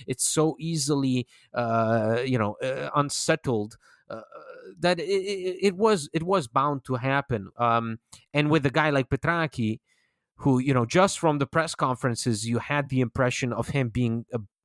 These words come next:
a pit bull. I mean, a guy who, you know, would, would come home and, and bite into, uh,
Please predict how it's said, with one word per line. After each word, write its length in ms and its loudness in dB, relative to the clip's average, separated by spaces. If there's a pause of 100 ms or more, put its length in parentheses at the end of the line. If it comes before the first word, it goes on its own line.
a 60 -12 (120)
pit 240 0
bull. 260 -8 (100)
I 80 -8
mean, 200 -2
a 60 -4
guy 360 0
who, 320 -2 (400)
you 120 0
know, 200 -2
would, 220 -6 (120)
would 220 -6
come 200 0
home 420 2
and, 240 -4
and 300 -2
bite 360 2
into, 500 -2
uh, 320 -2